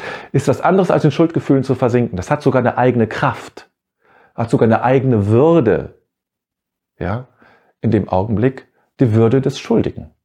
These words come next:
die es auch gibt. Aber ich kann mich auch überhaupt rausreden, indem ich schuldig bin. Ja, ich will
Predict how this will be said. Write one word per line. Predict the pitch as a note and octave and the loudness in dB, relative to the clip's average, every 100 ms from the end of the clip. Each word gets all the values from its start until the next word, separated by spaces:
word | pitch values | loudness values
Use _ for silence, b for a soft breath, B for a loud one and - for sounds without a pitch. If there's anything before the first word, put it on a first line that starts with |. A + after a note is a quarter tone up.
| _ _ | _ _
die | A2+ | -16
es | - | -8
auch | - - | -8 -8
gibt. | - - _ _ _ _ _ _ _ _ _ _ _ _ _ B B | -16 -20 _ _ _ _ _ _ _ _ _ _ _ _ _ B B
Aber | D#3 F#3 | 0 2
ich | F#3 | 2
kann | F#3+ | 0
mich | E3+ | 0
auch | D#3+ D3+ | 0 2
überhaupt | D3+ F3+ E3+ | 2 2 2
rausreden, | C3+ C3+ - A#2+ G#2 | 2 2 2 0 0
indem | A2 C#3 | -2 -4
ich | A#2+ | -2
schuldig | - E3 D3 | 2 2 2
bin. | C#3+ | 0
Ja, | C#3 D3+ | 2 2
ich | C3 C3+ | 2 0
will | C3+ | -4